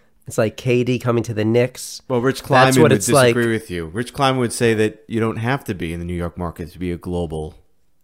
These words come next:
Speaker 2: brand.
Speaker 1: All right. Yeah, we're, we're gonna talk about that later, Barry. All right?
Speaker 2: You, you started it.
Speaker 1: All right. My name is Craig. Some people call me Axe. And that dude over there in the bathroom is Barry.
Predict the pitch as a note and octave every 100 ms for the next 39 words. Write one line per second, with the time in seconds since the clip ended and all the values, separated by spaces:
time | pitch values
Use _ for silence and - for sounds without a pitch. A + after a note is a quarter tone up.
0 | _ - F#2 D#2+ D#2+ - _ _ _ C#3
1 | B2 - C#3+ C3 D3 F3+ F3 E3+ E3 C#3
2 | C3 B2+ A#2 A2+ G#2 G#2 G#2 G2+ - _
3 | _ - A2 B2 B2 G3 - F3 A#3 -
4 | D3 C#3+ E2 - _ _ _ _ - C3
5 | D3 F#3+ F#3+ D#3+ - - C#3+ A2+ C3+ D3
6 | C3+ A2+ B2+ A2+ A#2 A2 F#2+ - - -
7 | _ _ _ _ - B2 B2+ B2 C3+ B2
8 | A#2 G#2+ G#2+ G#2+ G#2 G2+ G#2 G2 G2 F2+
9 | - F2 F2+ E2+ - F2 E2 D#2+ C#2+